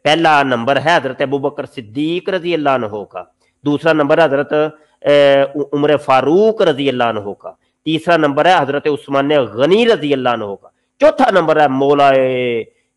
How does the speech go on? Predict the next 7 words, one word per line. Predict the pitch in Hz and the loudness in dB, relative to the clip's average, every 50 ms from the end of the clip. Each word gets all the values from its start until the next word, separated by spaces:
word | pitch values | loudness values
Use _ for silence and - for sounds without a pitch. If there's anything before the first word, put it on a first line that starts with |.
| _ _ _ _ - | _ _ _ _ -2
कायनात, | 139 139 135 131 120 120 117 113 101 | 0 0 2 2 0 0 -2 -2 -2
मौला | 107 139 139 147 147 147 143 | 0 2 2 4 4 4 2
मुश्किल | 131 131 127 - - - 147 | 2 0 -4 -6 -8 -12 -12
कुशा | 143 - 131 117 - 143 135 131 127 | -12 -12 -12 -8 -4 0 2 2 2
अली | 123 120 123 120 117 110 101 87 _ _ _ _ _ _ _ - | 2 0 -2 -4 -6 -8 -10 -14 _ _ _ _ _ _ _ -4
करमल्लाहु | 170 170 151 143 147 135 131 127 127 123 127 120 117 117 120 | -4 -4 -2 -2 -2 0 0 -2 -2 0 0 0 0 -2 -4
वजहुल | 120 123 120 113 107 110 110 107 113 110 | -6 -6 -6 -6 -6 -6 -6 -6 -6 -8